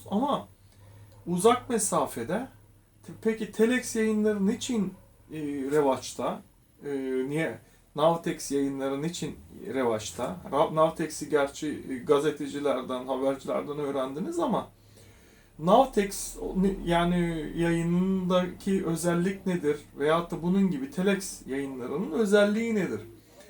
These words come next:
Dijital yaz-, yayınlar özellikle bir, e, hata düzeltme kodu gönderirler. Bu hata düzeltme kodu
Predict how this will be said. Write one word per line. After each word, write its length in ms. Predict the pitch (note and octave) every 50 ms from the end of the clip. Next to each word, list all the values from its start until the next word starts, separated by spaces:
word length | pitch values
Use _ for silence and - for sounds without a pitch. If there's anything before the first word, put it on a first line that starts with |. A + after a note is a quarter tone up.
| - - - - _ _ _ _ -
Dijital 460 | C3 D3+ D#3+ - - G#3+ G#3 G#3 G#3+ G3
yaz-, 260 | F3+ D#3+ D#3 A#2+ D3+
yayınlar 420 | D3+ D3+ C#3+ C#3 C3 B2 A#2+ A#2+
özellikle 880 | C#3 C3+ C3 B2+ B2+ A#2+ A#2 A#2 A2+ A2 G#2+ - - F3+ A#3+ D4+ D#4 - - - _ _ _ _ _ _ _ _ _ _ _ _ _ _ _ _ -
bir, 360 | C3+ C#3+ E3+ B3+ D#4+ D#4 - - - _ - -
e, 200 | F3 F3+ F#3 F3
hata 420 | F3 F3 F#3 F3+ - B3+ C4+ B3 G3+
düzeltme 440 | G3 F#3+ G#3 G#3 G3+ - - B3 A#3+ - -
kodu 280 | - E3+ - B2+ A2 G#2 - - _ -
gönderirler. 840 | A#2+ B2+ C3+ B2+ B2 A2+ A2+ A2+ F#2+ G#2+ G#2 G2+ G2+ G2+ G2+ G2 G2 - - _ _ _ _ _ _ _ _ _ _ _
Bu 600 | - - - - B2 D#3+ A3+ C4+ C#4+ C4+ B3 F3+
hata 500 | F3+ F#3 F#3 - A3+ A#3+ A#3+ A#3+ A3+ F3+
düzeltme 520 | F3 F3 F#3 G3+ F#3 F3 - - A3 A#3+ A#3 - - - - -
kodu 440 | F3+ F3 F3 G3+ B3 C4+ E4+ -